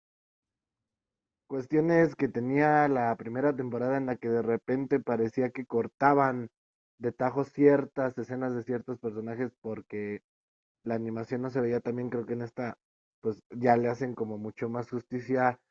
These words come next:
a Cable, a Bishop y a Jubilee. Se ven espectaculares en pantalla.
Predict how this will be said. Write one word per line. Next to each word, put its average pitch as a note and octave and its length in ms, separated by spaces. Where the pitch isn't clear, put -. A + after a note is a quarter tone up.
a - 120
Cable, C3 520
a A2+ 60
Bishop B2 420
y A2+ 120
a A2 60
Jubilee. A2 680
Se A#2 60
ven A#2 200
espectaculares A#2+ 920
en A2 140
pantalla. A#2 760